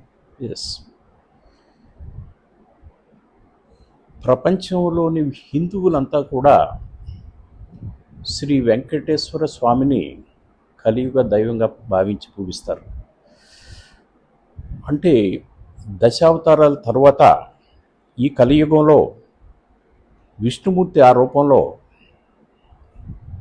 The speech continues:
వెలిశాడు అనేటటువంటి గ్రంథాలు, పురాణ గ్రంథాలన్నీ కూడా అభివర్ణిస్తూ ఉంటాయి.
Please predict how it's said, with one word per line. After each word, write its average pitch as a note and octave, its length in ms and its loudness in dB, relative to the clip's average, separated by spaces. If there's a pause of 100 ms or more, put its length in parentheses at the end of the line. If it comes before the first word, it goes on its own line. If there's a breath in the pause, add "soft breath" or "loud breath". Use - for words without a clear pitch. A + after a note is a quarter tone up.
(220)
వెలిశాడు C3 800 2 (600)
అనేటటువంటి B2 800 -4
గ్రంథాలు, G#2 500 -2
పురాణ A2 380 -4
గ్రంథాలన్నీ G#2 520 -8
కూడా G2+ 340 -8 (360)
అభివర్ణిస్తూ G2+ 640 -6
ఉంటాయి. E2+ 280 -16